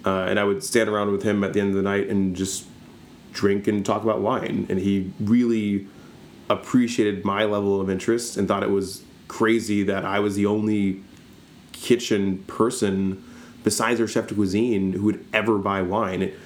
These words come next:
And we had access to crazy stuff at cost. And it was a really, so that for me was kind of like a really great introduction into fine wine, fine champagne, and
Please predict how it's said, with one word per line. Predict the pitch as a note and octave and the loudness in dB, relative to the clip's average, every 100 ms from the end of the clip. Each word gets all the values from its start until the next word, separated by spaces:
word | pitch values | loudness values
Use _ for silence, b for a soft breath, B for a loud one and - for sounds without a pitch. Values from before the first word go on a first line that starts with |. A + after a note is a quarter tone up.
| B | B
And | A#2 | 2
we | A#2 C#3+ | 4 2
had | - | 0
access | A#2+ C#3 C#3 - | -6 -2 -2 -2
to | - - - | -4 -4 -6
crazy | - - C#3 B2+ A#2+ A2 | -14 -4 2 2 2 -2
stuff | G2+ A2+ F#2 | 0 -2 -2
at | - F#2+ | -4 -6
cost. | - G2+ G#2+ - | -2 -2 -2 -2
And | G2 | 0
it | |
was | G2 F#2+ | 0 0
a | |
really, | G2+ A2+ G#2 | 2 2 2
so | G2 A#2 | 0 -2
that | A2+ - | -2 0
for | A#2+ | 2
me | A2+ | 2
was | G2+ | 0
kind | G2+ | -2
of | G2 | 0
like | F#2 | 0
a | |
really | F#2 F#2+ F#2+ | 0 0 0
great | F#2 F#2+ F#2+ - B B B - | 0 0 0 -2 B B B 0
introduction | G2 G2 F#2+ - G2 | 0 0 -2 -2 0
into | F2+ | 0
fine | F2+ G2 F2+ | 0 -2 0
wine, | G#2+ C3+ C3+ C3 | 0 2 2 0
fine | B2 G2 F#2 | -2 -2 -4
champagne, | - D#3 A#2+ A#2+ A2+ G#2+ | -4 -2 2 2 2 0
and | F#2 F2+ F2+ | 0 0 -2